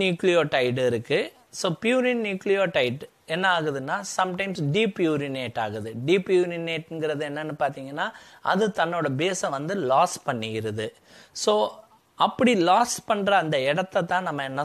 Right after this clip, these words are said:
சொல்றோம்னா, formation of apurinic site. So, அப்படி ஃப்-, அது தன்னோட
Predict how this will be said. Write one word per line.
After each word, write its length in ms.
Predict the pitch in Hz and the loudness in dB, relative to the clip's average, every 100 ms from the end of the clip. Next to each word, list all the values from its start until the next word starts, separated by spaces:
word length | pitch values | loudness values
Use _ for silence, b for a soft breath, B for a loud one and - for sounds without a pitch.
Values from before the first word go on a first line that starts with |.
| - | -4
சொல்றோம்னா, 400 | 143 127 127 185 240 b b b - | -6 -6 -4 -4 -6 b b b 0
formation 680 | 180 214 226 220 202 - 185 | 2 4 2 0 -4 -4 -4
of 120 | 190 - | -4 0
apurinic 840 | 156 180 180 165 156 147 143 143 - 123 | 2 2 2 0 2 0 -2 -4 -6 -2
site. 280 | 107 104 - _ B B B | 0 -2 -10 _ B B B
So, 340 | - 233 226 - | 0 2 2 0
அப்படி 340 | 214 247 269 | -2 2 0
ஃப்-, 600 | 233 - - _ 226 185 | 0 -8 -20 _ -4 2
அது 220 | 190 180 196 185 180 170 | 4 4 2 4 2 2
தன்னோட 260 | 185 190 | 0 0